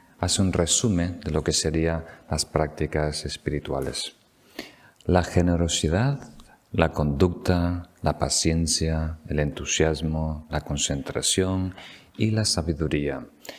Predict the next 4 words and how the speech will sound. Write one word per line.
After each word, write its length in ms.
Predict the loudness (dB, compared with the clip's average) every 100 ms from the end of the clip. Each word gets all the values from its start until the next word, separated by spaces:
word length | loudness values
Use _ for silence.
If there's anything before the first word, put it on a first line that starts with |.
| -18 -4
que 120 | -2
discrimina. 760 | -2 -4 -4 -6 -4 -6 -8 -12 0
Todas 400 | 2 4 2 2
estas 680 | 0 0 0 0 -2 -8